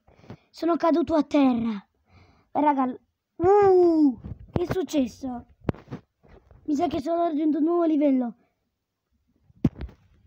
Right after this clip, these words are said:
Allora ragazzi, abbiamo avuto l'elicottero, abbiamo spaccato qualche macchina. E quel ragazzo non riusciva a uccidere E non lo so, raga.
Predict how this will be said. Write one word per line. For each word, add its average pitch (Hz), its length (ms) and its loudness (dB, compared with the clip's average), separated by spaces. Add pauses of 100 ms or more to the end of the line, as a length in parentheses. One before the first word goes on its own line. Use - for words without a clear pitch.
(800)
Allora 262 320 -4
ragazzi, 226 380 -10
abbiamo 311 280 -4
avuto 311 220 -6
l'elicottero, 240 640 -6
abbiamo 294 320 -6
spaccato 277 420 -12
qualche 277 260 -8
macchina. 214 500 -12 (580)
E 277 200 -6
quel 294 180 -6
ragazzo 302 340 -10
non 277 200 -8
riusciva 269 400 -10
a 277 40 -4
uccidere 269 580 -6 (880)
E 285 640 0
non 277 640 -2
lo 269 120 -4
so, 240 240 -8
raga. 220 400 -12